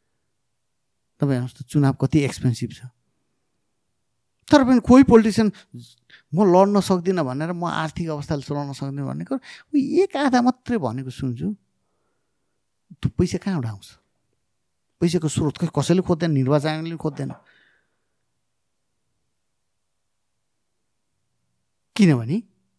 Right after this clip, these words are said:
भोलि उसले सत्तामा जोड घटाउ हुँदाखेरि उसको निर्णायक भूमिका हुन्छ, त्यसपछि त्यहाँ बार्गेनिङ गर्छ, "मलाई यति पैसा दिए" भन्ला, के भन्ला, जे भन्ला। होइन?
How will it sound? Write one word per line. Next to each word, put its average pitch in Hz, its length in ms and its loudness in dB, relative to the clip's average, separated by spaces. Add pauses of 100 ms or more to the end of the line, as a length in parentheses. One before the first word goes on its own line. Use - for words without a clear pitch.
(500)
भोलि 131 320 -8 (540)
उसले 160 160 -8
सत्तामा 151 1000 -10 (340)
जोड 135 260 -6
घटाउ 120 260 -12
हुँदाखेरि 113 380 -14
उसको - 260 -16
निर्णायक 175 380 -6
भूमिका 165 300 -8
हुन्छ, 165 220 -8
त्यसपछि 151 320 -10
त्यहाँ 202 220 -8
बार्गेनिङ 185 420 -8
गर्छ, 135 300 -14
"मलाई 139 200 -8
यति 139 120 -12
पैसा 127 240 -10
दिए" 127 140 -12
भन्ला, - 280 -16 (280)
के 320 100 2
भन्ला, 160 260 -2
जे 185 180 0
भन्ला। 120 320 -6 (4000)
होइन? 123 200 -4